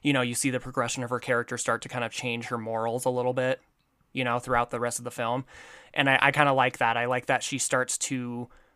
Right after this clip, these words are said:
question things about, like, what's actually happening here. 'Cause, you know, at first she's like, you can totally tell she doesn't believe any of it. <laughs>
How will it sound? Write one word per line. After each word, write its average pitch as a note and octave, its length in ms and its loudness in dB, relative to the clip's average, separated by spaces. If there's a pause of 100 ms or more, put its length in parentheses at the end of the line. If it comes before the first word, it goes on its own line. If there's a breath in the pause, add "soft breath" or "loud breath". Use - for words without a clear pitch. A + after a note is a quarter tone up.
question B2+ 680 -2
things A#2 560 -4 (520)
about, B2+ 320 4
like, B2 180 -2
what's B2 240 -2
actually A#2+ 320 0
happening A#2 440 -2
here. A#2 200 -4
'Cause, C3 160 -6
you C#3+ 60 0
know, C#3+ 140 4
at B2 100 0
first C#3+ 280 4
she's C3 160 -4
like, A#2+ 160 -2
you C3 80 -4
can C3+ 100 -6
totally B2 280 -2
tell A#2+ 180 2
she C#3 120 -4
doesn't A#2+ 200 -2
believe A#2 300 -6
any A2+ 220 -4
of A2 80 -6
it. A2+ 220 -2 (320)
<laughs> F3+ 100 2